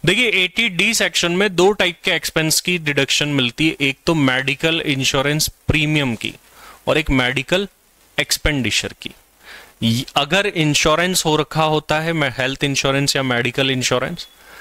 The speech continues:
then हमें expense की deduction नहीं मिलती है। लेकिन अगर insurance नहीं हो रखा हो और कोई असेसी अपने parents पर खर्चा कर रहा हो,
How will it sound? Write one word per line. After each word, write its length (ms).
then 240
हमें 380
expense 600
की 160
deduction 500
नहीं 320
मिलती 400
है। 340
लेकिन 400
अगर 220
insurance 640
नहीं 440
हो 160
रखा 280
हो 320
और 140
कोई 240
असेसी 460
अपने 280
parents 640
पर 180
खर्चा 380
कर 200
रहा 180
हो, 260